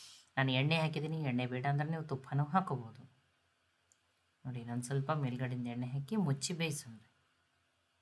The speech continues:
ಒಂದ್ ಎರಡರಿಂದ ಮೂರು ನಿಮಿಷ ಬೇಕ್ರಿ ಬೇಯ.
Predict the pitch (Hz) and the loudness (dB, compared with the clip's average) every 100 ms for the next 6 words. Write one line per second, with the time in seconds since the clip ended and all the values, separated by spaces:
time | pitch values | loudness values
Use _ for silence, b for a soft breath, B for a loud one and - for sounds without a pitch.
0 | _ _ _ _ _ _ _ - 123 117 | _ _ _ _ _ _ _ -16 -12 -4
1 | 117 127 143 165 185 139 120 117 120 - | 0 2 4 2 2 2 0 -2 -4 -4
2 | - 110 - 110 107 | -6 -16 -14 -12 -12